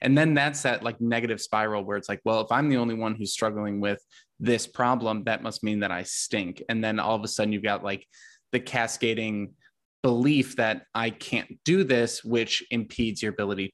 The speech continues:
to learn and to execute and things like that. And I also really like what you're saying of, like, getting off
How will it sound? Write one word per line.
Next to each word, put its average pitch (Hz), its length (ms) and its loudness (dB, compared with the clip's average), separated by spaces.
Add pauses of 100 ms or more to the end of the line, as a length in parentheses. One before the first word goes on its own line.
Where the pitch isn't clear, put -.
(120)
to 101 160 -2
learn 95 340 -4
and 101 200 -8
to 95 200 -2
execute - 460 -6
and - 100 -10
things 92 220 -4
like 90 180 -4
that. 92 300 -4 (540)
And 117 100 0
I 120 100 4
also 147 300 2
really 120 180 2
like 113 180 0
what 85 120 -6
you're 110 60 -4
saying 110 280 -2
of, 101 60 -2
like, 98 220 -2
getting 107 260 0
off 98 200 0